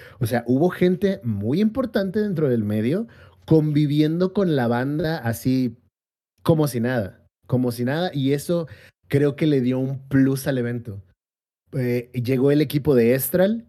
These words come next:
que son los, mu-, a mi gusto, los que se van a ir a Worlds este año.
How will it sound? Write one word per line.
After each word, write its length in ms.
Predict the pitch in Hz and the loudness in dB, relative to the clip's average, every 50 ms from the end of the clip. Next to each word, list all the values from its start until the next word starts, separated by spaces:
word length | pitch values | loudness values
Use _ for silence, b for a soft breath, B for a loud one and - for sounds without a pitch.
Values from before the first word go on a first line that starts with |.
| _ _ | _ _
que 120 | - 123 | -4 -4
son 320 | 113 - 139 127 131 135 135 | -4 -2 -4 -4 -4 -2 -2
los, 220 | 139 139 131 123 | -2 -2 -2 -4
mu-, 320 | 127 127 120 131 123 113 | -4 -2 -2 -2 -2 -2
a 140 | 104 107 117 | -2 0 0
mi 140 | 120 120 120 | 2 2 2
gusto, 420 | 113 131 147 147 - - 156 151 | 4 4 2 2 2 0 0 2
los 180 | 143 139 123 120 | 2 0 -4 -6
que 80 | - 110 | -8 -6
se 120 | 95 110 | -6 -4
van 200 | 110 117 120 127 | -4 -2 -4 -4
a 60 | 127 | -4
ir 100 | 131 131 | -2 -2
a 60 | 123 | -4
Worlds 460 | 110 101 113 120 135 156 151 135 - 147 | -2 0 0 0 0 -2 -4 -6 -8 -8
este 260 | 135 117 - 139 139 | -8 -6 -6 -6 -6
año. 320 | 151 170 196 233 277 254 | -6 -6 -6 -6 -8 -8